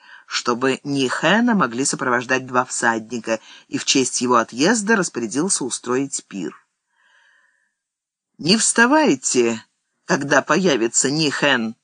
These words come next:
предупредил присутствующих Сюнь Юй. Ни Хэн вошёл. Никто не встал с места. Ни Хэн заплакал навзрыд.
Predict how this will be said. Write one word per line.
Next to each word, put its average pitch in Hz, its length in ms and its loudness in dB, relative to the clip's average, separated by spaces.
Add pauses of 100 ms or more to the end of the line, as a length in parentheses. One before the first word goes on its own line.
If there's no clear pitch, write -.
(460)
предупредил 139 540 0
присутствующих 226 960 -2 (160)
Сюнь 147 560 0
Юй. 127 420 -6 (960)
Ни 233 200 2
Хэн 240 340 -2
вошёл. 92 580 -6 (360)
Никто 110 400 -8
не 127 140 -4
встал 151 340 0
с - 140 -4
места. - 480 -8 (1120)
Ни 202 240 4
Хэн 294 640 2
заплакал 156 1000 0
навзрыд. 123 720 -4